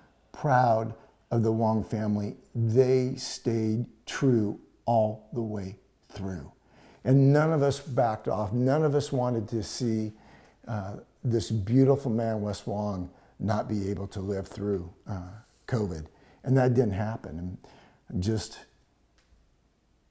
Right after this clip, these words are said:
a couple days ago, there we are, uh, and he's passed away. And so I'm going up to the room, and I'm seeing the family in the room now, and, uh, just a few minutes after he,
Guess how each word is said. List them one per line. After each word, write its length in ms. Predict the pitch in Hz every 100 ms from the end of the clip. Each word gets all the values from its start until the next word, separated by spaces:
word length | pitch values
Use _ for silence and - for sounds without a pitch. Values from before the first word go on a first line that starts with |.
| _
a 40 | -
couple 220 | 120 107
days 360 | 101 113 120
ago, 240 | 98 113 98
there 520 | 107 113 120 113 110 - _ _ _ _ _ _ _ _ _ _ _ - - -
we 180 | 110 107
are, 500 | 110 113 104 101 87 - _ _ _ _ _
uh, 260 | 98 90 - 120 _ _ _ _ _ _ _ _ _ _ _ _ -
and 120 | 101
he's 120 | 90
passed 360 | - 85 82 -
away. 320 | 73 - 69 _ _ _ _ _ _ _ _ _ -
And 140 | 131 127
so 180 | 139 117
I'm 200 | 131 - - - - -
going 260 | 127 160 156
up 140 | 139
to 100 | 123
the 120 | 117
room, 380 | 113 131 139 131
and 100 | 120
I'm 140 | 107 104
seeing 340 | - 151 151
the 80 | 113
family 480 | - 131 139 127 120
in 140 | 120
the 80 | 113
room 340 | 117 127 131
now, 300 | 127 113 120
and, 200 | 120 139 - -
uh, 160 | 101
just 280 | 117 107 -
a 60 | 110
few 220 | - 123
minutes 280 | 120 123 117
after 300 | 110 - 107
he, 260 | 110 107